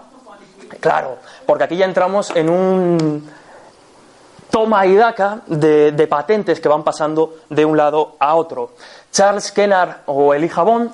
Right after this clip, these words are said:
se la pasan pri-, pri-, eh, después a William Full,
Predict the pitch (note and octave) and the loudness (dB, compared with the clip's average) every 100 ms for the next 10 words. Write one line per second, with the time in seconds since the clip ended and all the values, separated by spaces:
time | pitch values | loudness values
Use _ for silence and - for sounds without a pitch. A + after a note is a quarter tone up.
0 | - - D3 C#3 D#3+ D#3+ F3 E3 E3 D3+ | -12 -2 0 2 0 -2 -2 -4 -6 -4
1 | E3 - - C#3+ - D3 C#3+ C#3+ C#3 C#3 | -6 -6 -8 -6 -2 0 2 2 0 -2
2 | - - C#3+ D3 C#3+ F#3 E3+ - C#3+ C3+ | -10 -10 -2 -2 0 -2 -4 -6 -2 0
3 | C3 C3 B2+ F#3+ F3 D3+ D3 G#3 F#3+ | 0 0 0 0 2 0 -2 -2 0